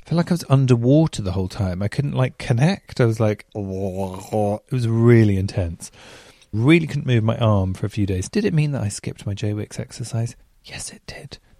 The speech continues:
Did I like that? Yes, I did. Anyway, but I've gotta get back in the saddle. Filming, you eat a lot, is all I'm gonna say.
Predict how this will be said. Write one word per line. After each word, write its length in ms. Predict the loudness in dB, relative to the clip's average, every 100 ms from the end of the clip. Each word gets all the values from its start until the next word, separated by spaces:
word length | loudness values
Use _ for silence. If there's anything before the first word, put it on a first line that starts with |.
| -6
Did 140 | -4
I 60 | -2
like 300 | -2 -6 -8
that? 200 | -8 -10 _
Yes, 300 | -20 -18 -20
I 120 | -20
did. 260 | -20 -20 -20 _ -20 -14 -2
Anyway, 200 | 2 4
but 120 | 4
I've 60 | 4
gotta 120 | 4
get 120 | 2
back 220 | 0 -2
in 80 | -2
the 60 | -2
saddle. 480 | 0 -2 0 -4 -10
Filming, 600 | -4 0 2 2 0 -4 -12 _ _ _ -8
you 140 | -4
eat 280 | -2 -4 -4
a 40 |
lot, 320 | -8 -10 -14 -12
is 160 | -2
all 140 | 0 0
I'm 80 |
gonna 140 | -2 -4
say. 260 | -2 -2